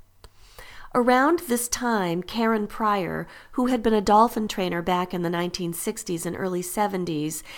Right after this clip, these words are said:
and who helped pioneer these techniques, founded Sunshine Books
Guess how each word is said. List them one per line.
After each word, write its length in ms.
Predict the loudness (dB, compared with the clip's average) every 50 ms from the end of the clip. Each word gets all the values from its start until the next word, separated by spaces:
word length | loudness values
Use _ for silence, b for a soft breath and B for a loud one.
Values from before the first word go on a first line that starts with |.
| B B B
and 140 | 0 2 2
who 140 | 2 2 -2
helped 440 | 0 2 2 2 2 0 -6 -12
pioneer 560 | -8 -4 -2 0 0 0 0 0 0 0 0 0
these 220 | 0 -2 -4 -6
techniques, 680 | -8 -8 -8 -6 -4 -2 -2 -2 -2 -4 -8 -10 -10 B B B B B B B
founded 540 | B 0 2 4 4 4 4 2 0 -2 -2
Sunshine 640 | -2 0 0 0 0 0 -2 -2 0 0 0 -2
Books 500 | 0 2 4 4 2 2 -2 -4 -4 -4